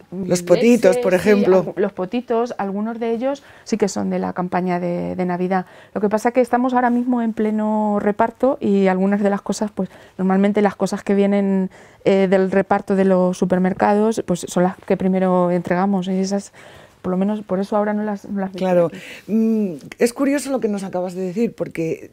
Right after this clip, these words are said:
Speaker 1: yo estoy haciendo la reflexión de, bueno, muy bien, aquí hay alimentos no perecederos, pero lo que más demandan esas personas, por, igual que porque no tienen recursos, son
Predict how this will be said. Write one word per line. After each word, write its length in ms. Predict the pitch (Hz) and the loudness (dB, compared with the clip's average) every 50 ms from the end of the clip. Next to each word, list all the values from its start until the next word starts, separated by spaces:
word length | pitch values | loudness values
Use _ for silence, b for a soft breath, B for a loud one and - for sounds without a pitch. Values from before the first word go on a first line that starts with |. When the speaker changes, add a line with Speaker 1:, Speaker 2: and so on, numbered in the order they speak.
| - | -14
Speaker 1:
yo 220 | - 165 156 202 208 | -10 -2 0 0 0
estoy 200 | 208 - 233 220 | 0 2 0 0
haciendo 260 | 196 220 226 202 202 | 2 2 0 0 0
la 80 | 190 190 | -2 -2
reflexión 400 | 185 160 175 185 208 214 208 185 | -4 -4 -4 0 0 0 2 2
de, 60 | 160 | 2
bueno, 220 | 156 165 165 151 | 4 4 2 2
muy 140 | 160 180 175 | 0 -2 -2
bien, 200 | 147 147 147 143 B B B B B B | -2 -2 -4 -4 B B B B B B
aquí 260 | B 180 185 170 233 226 | B -2 2 4 4 4
hay 140 | 220 226 | 6 4
alimentos 500 | 202 196 185 180 190 208 226 214 254 240 | 4 2 2 2 2 2 2 2 2 2
no 140 | 202 190 170 147 | 2 2 2 0
perecederos, 600 | 143 143 135 151 143 135 127 127 131 127 - B B B B B B B _ - | 0 -2 -2 -2 -2 -2 -2 -2 -4 -8 -10 B B B B B B B _ 2
pero 380 | - 202 196 190 196 180 - - - - - | 4 4 6 6 6 4 4 0 -6 -8 0
lo 220 | 208 220 220 208 202 | 2 4 4 4 4
que 100 | 202 196 | 4 2
más 220 | 202 214 254 277 220 | 4 4 4 4 6
demandan 1000 | 269 269 277 285 285 269 262 240 214 190 190 185 185 190 - - 190 175 190 156 - | 4 4 6 4 4 6 6 6 4 4 4 2 0 -2 -2 -2 -4 -4 -4 -4 0
esas 280 | 196 214 220 262 240 | 0 2 2 2 0
personas, 440 | 240 - 247 226 226 254 240 233 226 | 2 2 2 2 2 0 0 0 -2
por, 200 | - - 190 - _ _ _ - | -4 -8 -12 -12 _ _ _ -8
igual 400 | - 180 185 180 196 196 190 185 | -6 -4 0 2 4 4 4 4
que 100 | - 175 | 2 -2
porque 500 | 170 - 165 165 156 - 165 156 - - - - 135 | -4 0 -2 -2 0 0 -2 -4 -4 -8 -14 -12 -6
no 200 | - 185 175 180 | -4 -2 -2 0
tienen 240 | 170 190 185 180 170 | 0 2 0 2 0
recursos, 460 | 165 160 156 196 190 156 196 214 208 B B B B B B | -2 -2 0 0 0 0 0 -2 -2 B B B B B B
son 380 | B - 240 240 233 240 - | B 2 2 2 2 0 -4